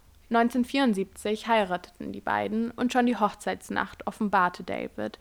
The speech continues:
dass er es mit keiner gewöhnlichen Frau zu tun hatte. Denn in ihrer gemeinsamen Hochzeitsnacht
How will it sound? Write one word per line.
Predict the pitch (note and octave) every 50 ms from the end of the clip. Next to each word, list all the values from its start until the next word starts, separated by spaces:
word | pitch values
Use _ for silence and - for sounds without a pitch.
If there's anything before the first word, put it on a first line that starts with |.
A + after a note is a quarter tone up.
| - - - - - -
dass | - A3+ A3+ -
er | - - B3 B3
es | B3 -
mit | A#3+ A#3 -
keiner | - - - B3 B3 B3 B3+ B3+
gewöhnlichen | A#3+ C4 A#3+ G3+ G3 F#3 E3+ E3+ E3 - - G#3
Frau | - - - - - -
zu | - - -
tun | - - - - A#3 A3 G#3 A3+
hatte. | - - - - B3 B3+ A#3+ _ _ _ _ - - - - - - - - - -
Denn | - A3+ A3+
in | A#3+ A#3+
ihrer | G#3+ A#3+ B3+ B3 B3+
gemeinsamen | B3 B3 A#3+ B3+ B3 B3 A#3+ B3 B3 B3 B3 -
Hochzeitsnacht | G#3+ G3+ - - - G3 F3+ - - - F#3+ G3 G3+ - -